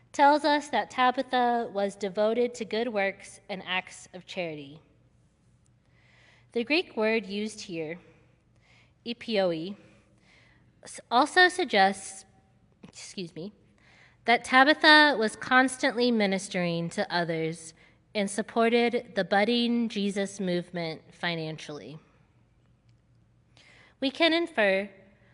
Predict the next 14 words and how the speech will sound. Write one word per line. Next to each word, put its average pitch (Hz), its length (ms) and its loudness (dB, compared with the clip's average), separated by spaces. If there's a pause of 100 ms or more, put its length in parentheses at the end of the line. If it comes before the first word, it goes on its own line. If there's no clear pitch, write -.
(200)
that 190 360 0
she 233 240 -4
would 233 160 0
have 240 140 -2
been 214 200 2
a 185 100 -4
person 208 600 -4
of 185 220 -8
some 196 360 -4
wealth. - 480 -10 (2250)
Tabitha 330 720 2
ministered 254 720 0
and 208 260 -8
served 214 680 -2